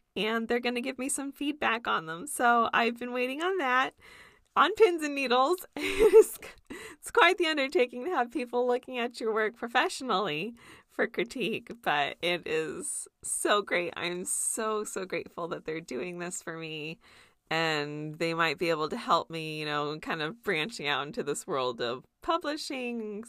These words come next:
traditional publishing, self-publishing, et cetera. And they're so knowledgeable. It was really great to kind of sit down on a Zoom call and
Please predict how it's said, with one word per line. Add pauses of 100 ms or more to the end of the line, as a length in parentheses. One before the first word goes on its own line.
traditional
publishing,
self-publishing,
et
cetera. (600)
And
they're
so
knowledgeable.
It
was
really
great
to
kind
of
sit
down
on
a
Zoom
call (640)
and